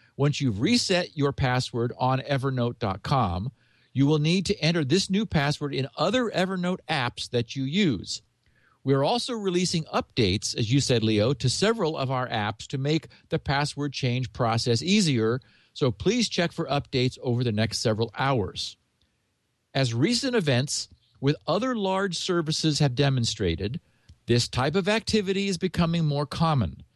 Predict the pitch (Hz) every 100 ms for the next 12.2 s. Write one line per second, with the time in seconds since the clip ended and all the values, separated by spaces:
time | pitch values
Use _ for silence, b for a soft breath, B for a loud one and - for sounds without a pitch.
0 | _ _ _ _ - 135 151 147 135 123
1 | 123 - 131 180 - 180 190 196 196 175
2 | - 170 - 139 120 147 151 151 143 b
3 | - - 165 175 - 110 117 143 208 196
4 | 202 156 135 117 104 110 135 131 123 120
5 | - 190 196 202 190 190 180 156 156 151
6 | 151 139 - - 160 165 156 113 113 113
7 | 160 165 160 170 202 202 202 - 165 -
8 | 165 - 143 147 - 143 - - 131 135
9 | 131 127 - 131 170 190 123 113 120 110
10 | 92 90 78 - b b b b b b
11 | b _ _ 135 143 139 139 214 - 214
12 | 202